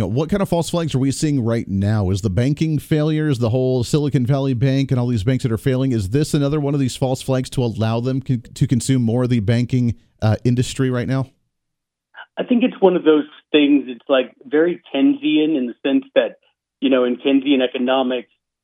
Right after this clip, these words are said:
Speaker 2: you want to give, you know, you, you print money and you, you, you get the government deeper in debt so that you can appear to be prosperous. And if you appear prosperous, then the people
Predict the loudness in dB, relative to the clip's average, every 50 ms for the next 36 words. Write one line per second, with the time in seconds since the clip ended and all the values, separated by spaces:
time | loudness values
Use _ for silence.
0 | _ _ _ _ -4 -2 2 4 4 4 4 2 -4 -8 -10 -4 0 0 0 0
1 | -2 _ _ -6 -4 -4 -4 -8 -6 -6 -8 -8 -8 _ _ _ _ _ _ -6
2 | -4 -4 -4 -4 -6 -10 _ 0 2 2 2 2 0 0 0 2 0 0 0 -2
3 | -4 -4 -6 -6 -6 -8 -8 -10 -14 _ -20 -20 -20 _ _ _ _ _ -20 -20
4 | _ _ _ _ _ _ -2 -2 -2 -2 -6 -6 -6 0 2 2 2 2 2 0
5 | -2 -2 -8 -2 0 0 0 2 2 2 4 4 2 0 -2 -2 2 2 4 4
6 | 2 0 -4 -10 _ _ _ _ _ _ _ _ 2 2 2 2 -2 -2 -6 -6
7 | -4 -4 -4 -4 -4 -8 -12 -18 -10 -6 -4 -2 0 -2 -2 -2 -4 -4 -4 -4
8 | -6 -4 0 2 2 2 2 2 -2 -4 -4 -4 -8 _ _ _ _ _ -4 -2
9 | -2 -2 -2 -2 -2 -2 -2 -2 -4 -8 -12 -6 -4 -2 -2 -2 -2 0 2 2
10 | 2 2 0 -4 -6 -8 -6 -6 -8 -8 -8 -10 -10 -10 -10 -8 -4 -2 -2 -2
11 | -2 -4